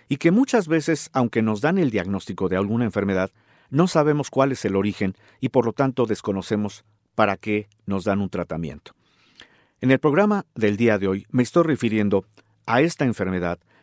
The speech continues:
que es una enfermedad que puede penosamente afectar calidad de vida,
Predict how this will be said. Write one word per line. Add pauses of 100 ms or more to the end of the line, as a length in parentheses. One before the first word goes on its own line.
(220)
que
es
una
enfermedad (320)
que
puede
penosamente
afectar (220)
calidad (100)
de
vida,